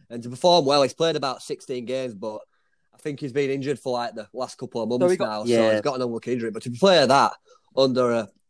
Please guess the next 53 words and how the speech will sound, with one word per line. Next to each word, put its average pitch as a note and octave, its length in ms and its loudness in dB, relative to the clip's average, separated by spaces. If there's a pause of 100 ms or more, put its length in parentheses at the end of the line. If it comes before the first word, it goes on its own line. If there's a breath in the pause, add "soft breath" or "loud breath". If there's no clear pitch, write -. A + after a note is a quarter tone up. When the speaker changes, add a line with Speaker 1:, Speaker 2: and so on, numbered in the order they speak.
Speaker 1:
obviously A#2+ 320 -6
a G#2+ 80 -4
big A#2+ 260 -4
price A#2+ 360 -8
tag, G2+ 140 -14
I G2+ 40 -12
think B2+ 200 -10
he's A2+ 100 -10
done G#2+ 160 -6
pretty G2 240 -6
well, A2 280 -4 (220)
think G2+ 120 -10
he G2+ 40 -8
deserves G2 300 -6
a F#2+ 40 -10
shot. F2 140 -14
Speaker 3:
To - 40 -6
be D3+ 60 4
honest, C#3+ 220 2
I - 20 0
think C3+ 160 -2
that's C3+ 200 2
gone B2+ 140 2
a A#2+ 60 0
bit A#2+ 100 2
under A2 180 -2
the G2 60 -6
radar. A#2 420 6
I A2+ 40 4
didn't A#2+ 180 0
realise A2+ 280 -2
he G#2+ 80 -6
was G#2+ 100 -4
that A#2 120 -2
much. A#2+ 320 -4 (100)
Um, A2+ 580 -2 (140)
from C#3+ 140 -8
what E3 140 0
I've D3+ 140 0
seen, C3+ 280 -10
he A#2 60 -10
actually C3 280 -12
looks B2 160 -10
very A2+ 200 -6
promising, A#2+ 520 -10
and A2+ 160 -10
I A2+ 40 -8
think A#2 240 -12
in A#2 60 -10
a A2+ 40 -12
couple D3+ 280 -4
of G#2+ 60 -4
years, G#2 440 -8